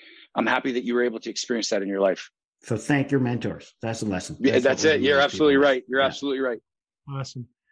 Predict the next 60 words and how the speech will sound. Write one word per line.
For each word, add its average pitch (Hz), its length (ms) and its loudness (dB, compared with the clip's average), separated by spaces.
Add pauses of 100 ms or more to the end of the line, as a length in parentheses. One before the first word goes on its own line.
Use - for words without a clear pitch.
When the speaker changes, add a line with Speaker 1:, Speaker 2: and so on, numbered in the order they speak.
(160)
Speaker 3:
So 175 120 -2
you 220 80 6
don't, 262 160 2
you 208 80 2
don't 233 80 2
seem 226 200 0
nervous 208 280 2
anymore, 185 320 0
Patrick. 170 400 -6
You 165 60 -2
were 160 60 0
saying, 165 360 0 (100)
w-, 180 400 -4
as 156 120 0
we 160 80 4
got 156 160 2
on, 185 160 2
you 165 40 -4
said, 170 160 -8
"Oh, 202 40 -6
you 254 80 -6
don't, 269 280 0
I'm 180 100 -2
feeling 226 260 4
<laughs> 190 220 0
nervous." - 440 -8
And 170 120 0 (120)
you're 185 80 2
Speaker 1:
No, 214 120 4
Speaker 3:
like, 233 80 4
Speaker 1:
no, 214 100 4
I 220 100 4
usually, 214 420 2
I 202 60 4
start 214 260 0
off 208 220 2
with 196 100 -6
a, 185 80 0
I'm 165 140 -2
a 147 60 -2
basket 160 420 -4
of 156 60 -4
anxiety, 165 500 2
and 156 100 -2
then 147 60 -2
I 139 80 -2
just 135 180 -10 (260)
<sighs> - 240 -12
co-, 160 220 6
coast 160 320 -2
on 156 200 2
out. 139 200 0
Yeah, 143 160 -2 (140)
that's, 139 180 -2
that's 151 220 0
Speaker 3:
I 202 60 4
Speaker 1:
my 202 100 2
Speaker 3:
can - 60 4
Speaker 1:
life. 247 100 6
Speaker 3:
relate. 240 160 2